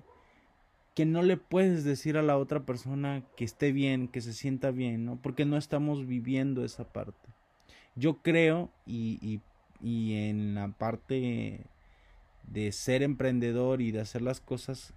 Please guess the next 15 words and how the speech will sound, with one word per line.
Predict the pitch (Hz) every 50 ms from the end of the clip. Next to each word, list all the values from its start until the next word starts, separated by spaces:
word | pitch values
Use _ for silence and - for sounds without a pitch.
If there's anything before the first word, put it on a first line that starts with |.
| - -
creo | - 139 143 147 151 147
que | - 165 147
más | 139 139 139 139 -
allá | 156 143 143 139 139 139 135
de | 135 135
decir, | 127 120 120 - - 131 131 123
"No | 123 123 127 131 135
lo | 135 139 135
hagas, | 131 131 127 131 127 127 123 - - - - _ _ _ _ _ _ _ _ _ -
eh, | - 110 113 113 110 107 107 104 104
mira | 107 113 123 131 131 131 131
esto, | 131 131 127 - - 135
mira | 127 131 127 131 131
lo | 131 131
otro", | 123 131 131 139 131